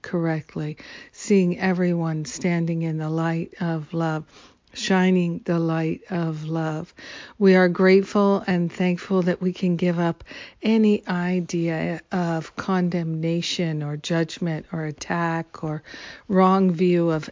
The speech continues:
any kind whatsoever. So grateful to hand it over to the higher Holy Spirit self for healing. We're partnering up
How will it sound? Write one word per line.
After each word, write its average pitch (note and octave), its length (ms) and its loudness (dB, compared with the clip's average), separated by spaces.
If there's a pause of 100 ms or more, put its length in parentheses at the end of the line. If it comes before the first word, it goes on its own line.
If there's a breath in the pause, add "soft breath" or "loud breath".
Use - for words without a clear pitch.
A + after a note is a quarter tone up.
any G#3 320 2
kind E3 560 -4
whatsoever. D#3+ 800 -4 (320 loud breath)
So A3 400 -2
grateful F3+ 640 2
to E3+ 140 -6
hand F3 300 -2
it E3+ 140 -2
over D#3+ 320 -2
to D#3+ 180 -6
the D#3+ 120 -4
higher D#3+ 500 -6 (360 loud breath)
Holy F3+ 380 0
Spirit D#3+ 580 -6
self E3 420 -6
for E3 280 -8
healing. E3 560 -4 (340 loud breath)
We're F3+ 100 -2
partnering F3+ 680 2
up G3 320 -2